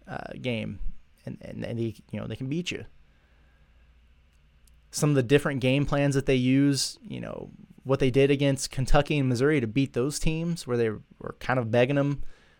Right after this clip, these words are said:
to shoot threes to take away other things,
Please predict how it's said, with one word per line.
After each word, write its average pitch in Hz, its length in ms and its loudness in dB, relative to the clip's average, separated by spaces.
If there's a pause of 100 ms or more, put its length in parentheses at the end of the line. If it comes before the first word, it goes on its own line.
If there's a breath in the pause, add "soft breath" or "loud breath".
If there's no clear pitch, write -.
(140 soft breath)
to - 80 -6
shoot - 360 0
threes 135 360 0
to - 80 -6
take 127 240 0
away 127 240 4
other 131 220 4
things, 135 560 -6